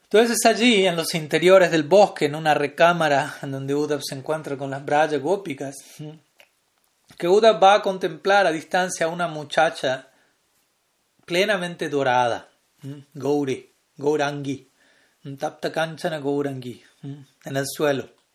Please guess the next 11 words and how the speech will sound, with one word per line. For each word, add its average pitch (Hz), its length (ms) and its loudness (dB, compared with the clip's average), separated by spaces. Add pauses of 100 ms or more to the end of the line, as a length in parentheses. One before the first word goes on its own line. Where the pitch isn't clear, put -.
yaciendo, 196 840 -2 (520)
¿m? 165 200 -14 (420)
en 151 120 -12
una 170 240 -4
cama 175 640 0
hecha 170 340 -2
de 156 300 -4 (320)
pétalos 165 480 -2
de 147 100 -2
loto, 156 480 -4 (400)
hoj-, 147 300 -8